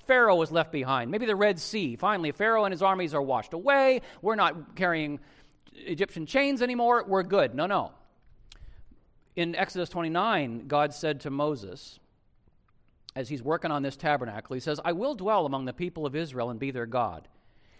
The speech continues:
And they shall know that I am the Lord their God." Now notice this phrase, "who brought them out of the land of Egypt, that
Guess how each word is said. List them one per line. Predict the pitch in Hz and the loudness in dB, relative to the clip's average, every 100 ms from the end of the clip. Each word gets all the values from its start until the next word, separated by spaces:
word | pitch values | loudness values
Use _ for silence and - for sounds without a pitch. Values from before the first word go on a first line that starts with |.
| _ - | _ -6
And | 156 135 | -4 0
they | 196 285 | 0 0
shall | - 254 233 | -4 -8 -6
know | 202 190 123 85 85 - _ 131 | -2 0 0 -2 -12 -20 _ -4
that | 139 | 2
I | 147 170 | 4 4
am | 190 160 104 | 2 0 -2
the | 110 | -6
Lord | 123 143 175 156 | -4 0 0 0
their | 165 | -2
God." | 139 135 90 80 - _ _ _ _ _ _ 110 | 2 0 0 -10 -20 _ _ _ _ _ _ -8
Now | |
notice | 127 160 | -6 -4
this | 185 | -6
phrase, | - 151 90 - - _ _ - | -6 -4 -6 -12 -20 _ _ -8
"who | 156 | -6
brought | 127 131 202 254 | -2 2 2 0
them | 285 269 - | -6 -6 0
out | 202 220 | 0 2
of | |
the | 208 | -2
land | 190 190 190 | -2 -2 -2
of | 175 | 0
Egypt, | 175 135 107 - - _ _ _ _ | -2 -2 -8 -14 -20 _ _ _ _
that | 110 113 180 160 - | -14 0 4 4 0